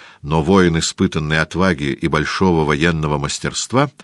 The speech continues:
природная смелость которого укреплялась и удесятерялась ещё и осознанием того, что никаких надежд на спасение и пощаду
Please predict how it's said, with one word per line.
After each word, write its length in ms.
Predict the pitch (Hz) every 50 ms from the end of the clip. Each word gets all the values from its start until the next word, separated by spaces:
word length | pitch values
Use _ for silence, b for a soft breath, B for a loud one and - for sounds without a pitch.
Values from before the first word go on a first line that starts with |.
| B B B B B B B B
природная 560 | - 78 80 87 104 117 107 95 110 110 110
смелость 640 | 107 - - 110 131 135 120 101 85 - - - -
которого 560 | - 76 - - 76 71 71 67 69 73 - -
укреплялась 920 | 95 87 - 95 90 87 - 95 107 113 107 92 78 71 - - - - _ -
и 140 | 101 104 - -
удесятерялась 1000 | 104 104 92 101 92 - 110 101 - - 110 117 123 123 113 101 95 87 - -
ещё 360 | 87 - - - - 90 90
и 80 | 85
осознанием 840 | 85 85 82 - - 90 85 76 73 85 95 98 90 90 87 85 82 -
того, 280 | - 90 85 92 92
что 180 | - - - 82
никаких 580 | 80 87 85 - 95 90 - - 107 98 -
надежд 460 | - 87 82 73 90 101 92 - - -
на 80 | 87
спасение 720 | - - - 85 78 - - 98 98 92 90 85 82 80 82
и 120 | - -
пощаду 640 | - - 85 - - - - 208 202 - - 139